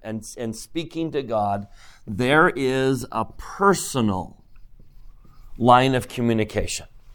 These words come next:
through which I speak directly to heaven. You have every right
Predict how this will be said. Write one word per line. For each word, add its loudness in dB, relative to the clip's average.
through 8
which 4
I 6
speak -2
directly 2
to -2
heaven. -6
You 0
have 4
every 4
right 0